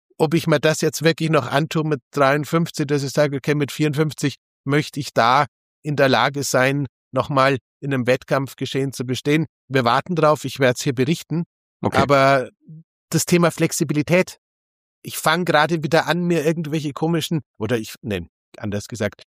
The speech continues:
Speaker 1: ich hab gerade mit viel Glück von Affenhand, die Jungs waren ja auch schon mal hier im Podcast, eine wilde Bestellung getätigt mit Dingen, die man zum Flexibilitätstraining be-, be-, braucht.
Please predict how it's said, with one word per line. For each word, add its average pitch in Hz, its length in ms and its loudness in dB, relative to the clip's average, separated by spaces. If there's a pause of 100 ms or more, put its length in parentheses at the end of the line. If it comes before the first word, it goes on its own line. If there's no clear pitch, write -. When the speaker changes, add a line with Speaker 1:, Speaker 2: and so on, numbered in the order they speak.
(360)
Speaker 1:
ich 143 160 -2
hab - 180 0
gerade 143 400 0
mit 143 160 -2
viel 170 300 0
Glück 165 260 0 (420)
von 143 440 0
Affenhand, 147 880 -2
die 147 80 -2
Jungs 139 320 -2
waren 131 160 2
ja 131 140 2
auch 127 80 -2
schon 131 160 -2
mal 127 120 2
hier 131 120 2
im 117 80 -2
Podcast, 143 640 0 (360)
eine 135 400 2 (300)
wilde 156 420 2 (240)
Bestellung 147 500 0
getätigt 139 760 0
mit 139 200 -2
Dingen, 147 340 2
die 147 120 0
man 135 180 4
zum 127 220 -2
Flexibilitätstraining 123 1600 0
be-, 90 100 -4 (360)
be-, 113 120 0 (100)
braucht. 92 580 -2